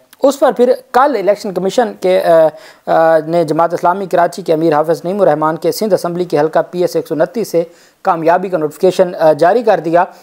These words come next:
और, अ, जो नोटिफिकेशन के मुताबिक सिंध असम्बली के हल्का पीएस एक सौ उनतीस कराची से हाफिज़ नईमुर रहमान ने तमाम उम्मीदवारों से सबसे ज़्यादा वोट,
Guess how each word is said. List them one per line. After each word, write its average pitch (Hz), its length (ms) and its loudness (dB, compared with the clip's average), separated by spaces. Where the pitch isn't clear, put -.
और, 208 320 4
अ, 185 360 4
जो 190 380 4
नोटिफिकेशन 233 480 0
के 214 80 -4
मुताबिक 196 320 0
सिंध 214 160 -2
असम्बली 190 300 -2
के 185 120 0
हल्का 170 280 2
पीएस 202 380 0
एक 175 120 -4
सौ 185 80 -4
उनतीस 202 320 -2
कराची 180 420 0
से 175 240 0
हाफिज़ 196 340 0
नईमुर 233 260 2
रहमान 175 300 2
ने 190 80 -2
तमाम 220 400 0
उम्मीदवारों 170 480 0
से 180 140 -6
सबसे 180 300 -2
ज़्यादा 165 320 2
वोट, 156 320 0